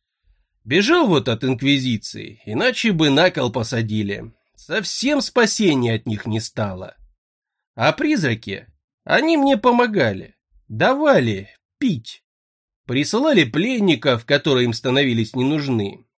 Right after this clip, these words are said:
Правда, редко, очень редко», с явным сожалением вздохнул вампир. «Приходилось голодать подолгу, ой, подолгу». Он алчно облизнулся, глядя на императора.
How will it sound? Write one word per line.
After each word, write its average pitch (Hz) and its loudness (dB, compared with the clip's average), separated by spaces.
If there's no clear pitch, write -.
Правда, 220 0
редко, 180 -2
очень 117 -4
редко», 113 -4
с - -12
явным 110 -2
сожалением 110 -2
вздохнул 113 -6
вампир. 113 -8
«Приходилось 196 -2
голодать 185 2
подолгу, 110 0
ой, 226 -6
подолгу». 117 0
Он 104 -2
алчно 120 0
облизнулся, 131 0
глядя 127 2
на 131 2
императора. 117 0